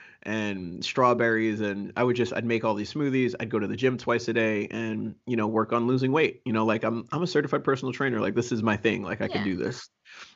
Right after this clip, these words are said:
Speaker 1: Uh, and I did that for, like, three months, and maybe I lost five pounds. May-, like, seriously, maybe. Um, and so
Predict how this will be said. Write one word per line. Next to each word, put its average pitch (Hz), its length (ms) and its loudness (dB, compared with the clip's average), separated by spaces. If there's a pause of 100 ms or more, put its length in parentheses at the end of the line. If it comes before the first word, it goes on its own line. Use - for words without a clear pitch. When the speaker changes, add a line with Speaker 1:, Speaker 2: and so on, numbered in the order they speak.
(240)
Speaker 1:
Uh, 123 280 6
and 131 120 4
I 143 60 6
did 185 160 6
that 240 120 2
for, 190 80 0
like, 147 200 0
three 147 180 0
months, 117 340 0
and 117 160 -2
maybe 127 200 4
I 165 40 2
lost 151 300 0
five 117 260 0
pounds. 92 520 -6 (480)
May-, 120 200 2
like, 120 300 2 (220)
seriously, 139 460 2
maybe. 110 540 -2 (360)
Um, 120 340 4
and 131 180 2
so 143 420 6